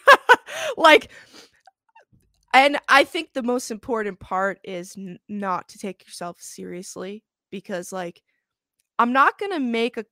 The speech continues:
cover of Toxic by Britney Spears for you to take it seriously. I'm gonna do it because I want it to be stupid.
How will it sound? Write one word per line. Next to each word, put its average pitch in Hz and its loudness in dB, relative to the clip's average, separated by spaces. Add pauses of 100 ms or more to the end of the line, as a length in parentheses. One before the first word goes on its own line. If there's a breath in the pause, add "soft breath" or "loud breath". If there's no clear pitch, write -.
cover 220 -4
of 190 -10
Toxic 196 -10
by 170 -4
Britney 185 -8
Spears 180 -10 (180)
for - -10
you 190 -10
to - -12
take 202 -10
it 175 -10
seriously. 175 -12 (1300)
I'm 220 -2
gonna 269 -4
do 208 -8
it 220 -4
because 196 -12
I 190 -4
want 175 -8
it - -14
to - -16
be - -18
stupid. - -16